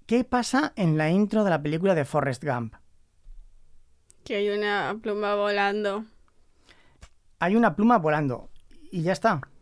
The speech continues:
Speaker 1: ¿Y qué puede querer transmitir esa pluma?
Speaker 2: Que vuela.
Speaker 1: Que vuela. Pero esa pluma vuela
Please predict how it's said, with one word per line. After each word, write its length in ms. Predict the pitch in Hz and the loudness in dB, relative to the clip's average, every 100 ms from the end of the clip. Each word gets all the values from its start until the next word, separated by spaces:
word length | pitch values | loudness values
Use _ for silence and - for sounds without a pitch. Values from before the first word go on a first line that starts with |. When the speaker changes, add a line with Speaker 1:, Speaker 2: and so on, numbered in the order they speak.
| - - _ _ - - _ _ _ - - | -20 -20 _ _ -20 -20 _ _ _ -20 -12
Speaker 1:
¿Y 100 | 233 | -2
qué 100 | 202 | 0
puede 240 | 185 220 214 | 2 2 2
querer 240 | 202 180 | 2 2
transmitir 460 | 175 165 170 165 151 | 2 2 0 0 -2
esa 200 | 147 139 | -2 -4
pluma? 340 | 127 117 135 - - - _ - _ _ - - _ _ _ - _ - - | -6 -8 -14 -20 -20 -20 _ -20 _ _ -20 -20 _ _ _ -20 _ -20 -14
Speaker 2:
Que 200 | - 247 | -2 -2
vuela. 640 | 226 220 214 208 202 196 208 _ _ _ _ - - _ - | 0 0 2 2 -2 -4 -8 _ _ _ _ -20 -20 _ -4
Speaker 1:
Que 100 | 160 | 0
vuela. 220 | 160 135 - - | 0 -2 -8 -12
Pero 160 | - 180 | -2 0
esa 180 | 214 247 | 0 0
pluma 260 | 277 254 214 | 4 4 4
vuela 400 | 185 269 320 | 4 4 2